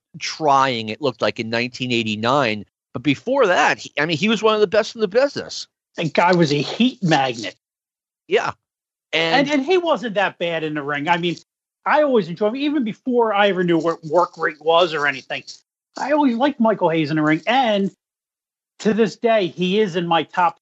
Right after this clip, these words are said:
Speaker 2: five favorite wrestlers of all time.
Speaker 1: All right, there you go. I mean, and he, like, I, I mean, maybe it was a time and place thing.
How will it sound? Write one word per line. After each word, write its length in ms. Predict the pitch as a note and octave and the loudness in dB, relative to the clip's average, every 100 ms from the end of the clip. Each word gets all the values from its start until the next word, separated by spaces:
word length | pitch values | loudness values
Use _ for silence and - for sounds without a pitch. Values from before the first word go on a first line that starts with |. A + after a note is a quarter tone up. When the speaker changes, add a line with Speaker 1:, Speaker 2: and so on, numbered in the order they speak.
| - | -2
Speaker 2:
five 420 | E3+ E3 D3 B2+ _ _ _ _ _ _ - | 2 2 -2 -10 _ _ _ _ _ _ -4
favorite 280 | F3 D#3 C#3+ | -2 0 2
wrestlers 420 | D#3+ - C3+ B2+ | 2 2 -4 0
of 100 | C3 | 2
all 140 | A#2+ | 2
time. 300 | - C3+ G2 _ _ _ C#3 | 2 -2 -4 _ _ _ -2
Speaker 1:
All 100 | C#4 | 2
right, 240 | D4 C#3+ | 2 2
there 180 | G#2 G#3+ | 0 0
you 120 | G#3 | 0
go. 380 | G2+ F#2 C3+ - | 0 0 0 0
I 160 | A#2+ C#3+ | -2 0
mean, 180 | D3+ F3 | 0 2
and 300 | E3 E3 - | 0 -2 -6
he, 320 | B2 - F3+ | -10 -6 0
like, 200 | F#3 - | 0 2
I, 160 | G3 - | -2 -2
I 340 | A#2+ C#3+ E3+ G3 | -2 -2 -2 -6
mean, 240 | F3+ F3 | -4 0
maybe 180 | F#3 C4 | 0 0
it 60 | B3+ | -2
was 120 | F3+ | -4
a 60 | |
time 340 | - E3+ F3+ F3+ | -4 0 0 0
and 120 | D#3+ | -6
place 400 | - D3 A3 - | -2 0 0 -2
thing. 380 | C3 A#2 A2+ | 0 0 -2